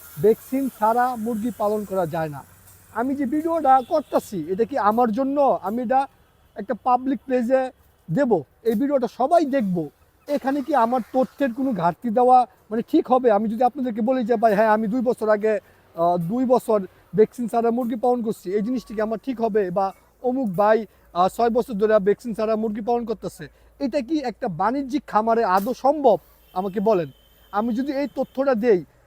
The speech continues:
হান্ড্রেড পার্সেন্ট মানুষ ফলো করবো। কইরা? ভাই, আপনি বিশ্বাস করেন, আজকে হোক,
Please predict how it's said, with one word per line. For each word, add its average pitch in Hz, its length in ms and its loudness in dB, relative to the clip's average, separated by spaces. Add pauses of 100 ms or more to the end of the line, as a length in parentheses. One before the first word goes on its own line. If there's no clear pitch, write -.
(140)
হান্ড্রেড 302 340 -4
পার্সেন্ট 277 280 -4
মানুষ 262 220 -2 (120)
ফলো 226 220 2
করবো। 180 360 -4 (280)
কইরা? 247 280 4 (640)
ভাই, 214 180 0
আপনি 262 220 -6
বিশ্বাস 269 480 -2
করেন, 262 280 2 (480)
আজকে - 340 -8
হোক, 240 220 4